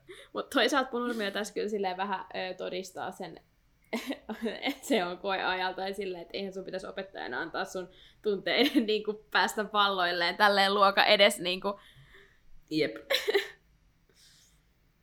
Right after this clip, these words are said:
Speaker 2: Totta.
Speaker 1: "Kuka sinua on loukannut?" Parvati kysyy ja Pimento vastaa, että vallanpitäjät. Aivan ne,
Speaker 2: Mm.
Speaker 1: joiden silmiä maallinen var-,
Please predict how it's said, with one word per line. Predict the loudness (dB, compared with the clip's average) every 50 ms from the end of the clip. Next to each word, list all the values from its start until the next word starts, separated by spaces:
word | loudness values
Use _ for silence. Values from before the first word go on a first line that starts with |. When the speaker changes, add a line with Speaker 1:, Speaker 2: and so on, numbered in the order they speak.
| _ _
Speaker 2:
Totta. | -16 -16 -16 -14 -14 -12 -12 -12 -14 _ _ _ _ _ _ _ _ _ -18 -18 -18 -18 -20 -20 -20 _ _ _ _ _ -20 -20 _ _ _ _ _ _ _ -14 -10
Speaker 1:
"Kuka | -8 -6 -6 -6 -4
sinua | -4 -6 -6 -8 -8
on | -10 -10 -10 -8
loukannut?" | -6 -6 -4 -4 -4 -4 -4 -4 -6 -8 -8 -6
Parvati | -4 -4 -4 -4 -6 -8 -10 -10
kysyy | -10 -10 -10 -8 -8 -6 -6
ja | -4 -4 -4
Pimento | -6 -6 -6 -6 -8 -10 -10 -12
vastaa, | -14 -12 -12 -12 -10 -8 -8
että | -8 -4 -4 0 4
vallanpitäjät. | 6 6 8 8 8 6 4 2 2 0 -2 0 2 4 6 6 4 2 0 -6 -20 _ _ _ _ _ _ _ _ _ _ -18 -18 -18 _ _ _ _ _
Aivan | 0 2 4 4 4 4 2 0 -2 -2 -4
ne, | -2 0 0
Speaker 2:
Mm. | 0 -2 -2 0
Speaker 1:
joiden | 2 2 4 4 2 0 0
silmiä | 0 -2 0 0 0 -2 -2 -2 0 0 0 -2 -2
maallinen | -4 0 2 4 4 4 4 2 0 -2 -4 -6 -4 0
var-, | 0 2 2 0 -2